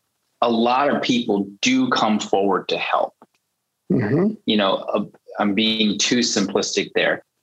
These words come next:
Speaker 1: I guess it's, it was the, the enough money in, in the first startup to really launch. We had enough support in a way to always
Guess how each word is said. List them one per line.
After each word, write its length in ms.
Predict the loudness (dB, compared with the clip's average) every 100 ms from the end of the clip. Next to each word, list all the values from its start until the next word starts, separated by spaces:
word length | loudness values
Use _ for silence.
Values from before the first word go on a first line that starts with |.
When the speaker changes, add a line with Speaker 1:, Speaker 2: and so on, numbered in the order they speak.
| _ -2
Speaker 1:
I 80 | 0
guess 300 | 2 0 0
it's, 200 | -2 -4
it 100 | -2
was 280 | 0 0 -2
the, 240 | -4 -4 -8 _ _ _ _ -12
the 180 | -6 -2
enough 600 | 0 2 2 0 0 -2 -2
money 640 | 0 2 2 0 -2 0
in, 240 | 0 0 0
in 100 | 0
the 80 |
first 400 | 0 0 0 0
startup 500 | 0 0 2 0 -2 -8 _ _ _ _ _ _ -4
to 160 | 0 2
really 380 | 2 2 2 2
launch. 680 | 2 2 0 -2 -4 -4 _ _
We 120 | -2 2
had 120 | 2
enough 400 | 2 2 2 0
support 800 | -2 -2 -4 -2 0 0 -2 -8 -18 _ _ _ -4
in 120 | 0
a 100 | 2
way 440 | 2 2 0 -4 -6
to 120 | -4
always 720 | -2 0 0 2 2 2 0